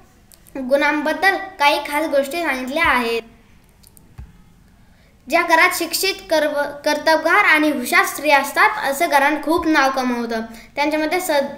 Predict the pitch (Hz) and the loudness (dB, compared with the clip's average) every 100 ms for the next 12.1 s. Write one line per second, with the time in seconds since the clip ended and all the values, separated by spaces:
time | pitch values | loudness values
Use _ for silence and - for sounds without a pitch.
0 | - - - 269 294 294 311 320 311 254 | -16 -18 -6 -4 -4 -4 0 0 0 2
1 | 370 - - - 277 277 320 370 - 359 | 2 2 -4 -8 -2 2 2 0 -4 -4
2 | 339 285 269 277 269 269 294 254 330 381 | 0 0 0 -4 -2 -2 -4 -2 2 2
3 | 311 - 247 247 - - - 277 302 339 | 2 -2 -2 -2 -6 -10 -4 -2 0 0
4 | 370 349 320 294 294 294 349 370 311 - | 2 2 2 2 2 0 0 -4 -4 -6
5 | 302 370 381 311 285 330 311 285 320 311 | -4 0 2 4 2 0 0 0 -2 0
6 | 302 277 277 269 302 311 277 262 262 285 | 0 0 0 0 0 0 0 0 -2 -2
7 | 311 277 294 339 311 254 254 247 247 - | -2 0 0 2 2 2 0 -2 -6 -14
8 | - - - 302 311 339 349 403 320 339 | -20 -20 -8 -2 0 2 4 6 4 0
9 | 339 320 349 277 269 269 285 339 302 254 | -2 -2 -2 -2 -2 0 0 0 0 0
10 | 302 349 311 294 - 339 277 294 339 302 | 0 -2 -4 -4 -6 -6 -4 -4 -4 -4
11 | 269 285 269 233 226 320 254 240 226 220 | -2 -2 -2 -4 0 0 0 0 -2 -2
12 | 226 | -6